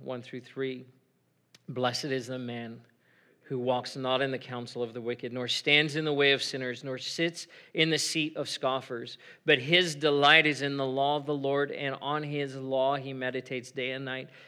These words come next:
He is like a tree planted by streams of water that yields its fruit in season, and its leaf does not wither. Wither. In all that he does,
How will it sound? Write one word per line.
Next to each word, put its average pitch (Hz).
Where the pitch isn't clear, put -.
He 165
is 143
like 147
a 139
tree 170
planted 165
by 151
streams 185
of 160
water 143
that 160
yields 170
its 165
fruit 190
in 160
season, 185
and 160
its 143
leaf 185
does 143
not 139
wither. 165
Wither. 170
In 151
all 180
that 170
he 147
does, 160